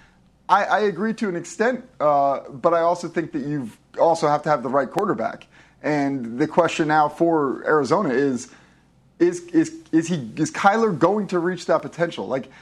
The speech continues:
I remember being at a Dolphins-Cardinals game last year where I was watching it, and you see it live, and you're like, "Kyler's got it, man. He's got it. He's got that it factor."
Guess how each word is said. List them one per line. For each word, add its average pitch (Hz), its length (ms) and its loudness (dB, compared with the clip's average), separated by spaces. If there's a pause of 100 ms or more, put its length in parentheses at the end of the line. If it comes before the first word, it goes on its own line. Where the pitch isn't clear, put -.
(120)
I 165 60 -4
remember 233 240 2
being 202 240 0
at 175 60 2
a 156 80 2
Dolphins-Cardinals 160 960 0
game 143 260 -4
last 139 320 0
year 147 180 0
where 123 200 0
I 131 60 4
was 131 160 -6
watching 143 440 0
it, 113 100 -6
and 110 80 -8
you 120 60 -4
see 180 220 -6
it 143 100 -2
live, 139 320 2
and 120 80 -6
you're 123 100 -2
like, 120 180 -6 (460)
"Kyler's 220 360 0
got 185 280 2
it, - 100 -12
man. 135 240 -8
He's 147 200 -10
got 214 300 4
it. - 100 -12 (400)
He's 165 220 -8
got 165 320 2
that 180 140 2
it 165 200 -4
factor." 147 560 -2